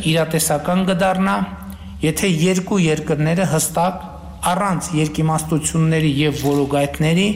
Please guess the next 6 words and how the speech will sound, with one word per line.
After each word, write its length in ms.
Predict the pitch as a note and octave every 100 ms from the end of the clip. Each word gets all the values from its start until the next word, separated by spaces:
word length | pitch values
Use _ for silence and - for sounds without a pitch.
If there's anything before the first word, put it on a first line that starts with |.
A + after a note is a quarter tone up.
| - - - - -
միմյանց 520 | D#3+ F#3+ G3 G#3+ G#3+ - F3+
տարածքային 560 | F3 F3 - F#3 E3 D3+
ամբողջականությունը 960 | D3 D3 - D3 D3 C#3+ D3 - D3 C#3 D3+
ճանաչեն 600 | C#3 C#3+ - F#3+ G3+ G#3 - - - -
և 140 | F#3 F#3+
պարտավորվեն 840 | F#3 F3 F3+ F3 F3 E3 F#3 G3